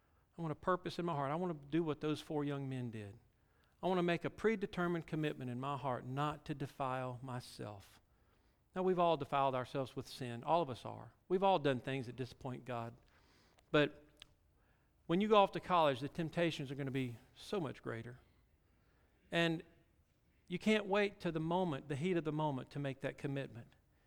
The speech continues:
Daniel predetermined, he purposed in his heart not to defile himself. And there are going to be many ways that you can do that. You've already been exposed to a lot of temptations in school, and you've overcome a lot of them.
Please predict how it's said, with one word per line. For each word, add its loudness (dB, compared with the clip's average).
Daniel 4
predetermined, 2
he -2
purposed -2
in 0
his -4
heart 4
not 0
to -16
defile -2
himself. -6
And 2
there 6
are 6
going 6
to 6
be 4
many 4
ways 4
that -10
you -6
can -6
do 0
that. -4
You've 2
already 8
been 2
exposed 2
to 0
a 2
lot 6
of -2
temptations -4
in -2
school, -4
and 2
you've 4
overcome 4
a 2
lot 4
of -6
them. -12